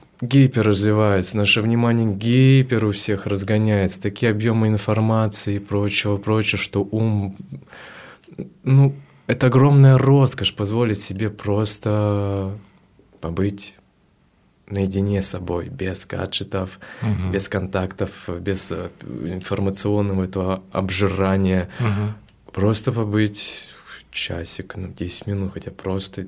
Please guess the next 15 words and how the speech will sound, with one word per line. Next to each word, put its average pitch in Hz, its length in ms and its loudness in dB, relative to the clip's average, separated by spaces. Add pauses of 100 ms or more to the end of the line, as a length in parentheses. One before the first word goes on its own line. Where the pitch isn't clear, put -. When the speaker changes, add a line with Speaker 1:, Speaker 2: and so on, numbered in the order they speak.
Speaker 1:
наедине 92 460 -4
с - 40 -8
собой, - 460 -10
вот 95 200 -14
тело 87 320 -6
почувствовать. - 720 -14
Это 98 140 -2
роскошь, 123 500 2
правда, 101 300 -2
это 98 180 -2
роскошь. 123 500 -2 (160)
Без 98 140 -4
телефона, 110 560 2
без, 95 360 -4
э, 92 520 -4